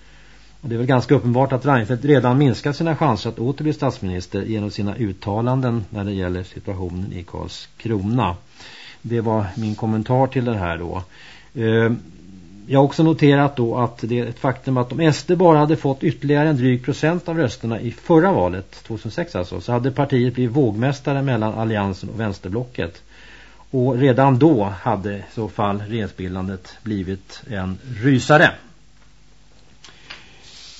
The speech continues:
Ja, jag tänkte väl, eh, påminna också om,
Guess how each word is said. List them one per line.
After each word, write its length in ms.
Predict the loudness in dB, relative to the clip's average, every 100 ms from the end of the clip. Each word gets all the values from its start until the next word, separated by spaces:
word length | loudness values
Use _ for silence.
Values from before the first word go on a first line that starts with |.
| -16 -8
Ja, 580 | -2 4 8 10 10 8
jag 160 | 2 2
tänkte 320 | 2 2 2
väl, 240 | 2 2
eh, 80 | -2 -8 -14 -14 -12 -14 -16 -20 -2
påminna 760 | 2 4 6 6 6 4 2 0
också 540 | -6 -8 -12 -6 -6
om, 520 | -4 -4 -2 -4 -6